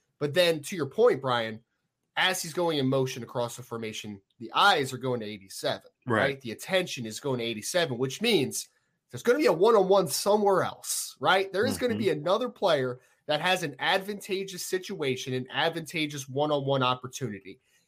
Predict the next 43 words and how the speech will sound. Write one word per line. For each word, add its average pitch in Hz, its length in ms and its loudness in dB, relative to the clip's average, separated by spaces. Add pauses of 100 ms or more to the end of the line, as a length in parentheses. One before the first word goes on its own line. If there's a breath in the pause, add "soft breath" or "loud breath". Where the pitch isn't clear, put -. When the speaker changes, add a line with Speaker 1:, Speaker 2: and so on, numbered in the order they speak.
(180)
Speaker 1:
And 165 160 2
I 190 220 4
personally 214 640 0 (360)
do 196 200 -2
believe 147 600 0 (120)
in 127 340 -2 (140)
Lorenzo 139 440 -2
Styles 123 540 2
getting 135 240 -4
a 120 60 0
one-on-one 117 540 0
opportunity. 104 600 -8
I 139 160 0
believe 160 440 0
in 123 120 -2
Braden 135 300 0
Lindsey 131 280 0
getting 131 260 0
a 127 60 2
one-on-one 120 400 0
opportunity. 120 480 -4
I 139 120 0
believe 147 300 -4
in 135 120 -2
Avery 139 360 -2
Davis 131 360 2
getting 139 200 -2
a 127 80 4
one-on-one 123 420 0
opportunity. 131 720 -2 (520)
When 180 200 4
those 185 260 4
opportunities 180 640 0
come, 147 400 2 (280 soft breath)
I 160 120 2
think 185 180 -2
that 170 100 0
Notre 165 140 -2
Dame 139 160 -4
can 156 280 -4
capitalize 143 720 0
on 120 180 0
it. 123 140 -2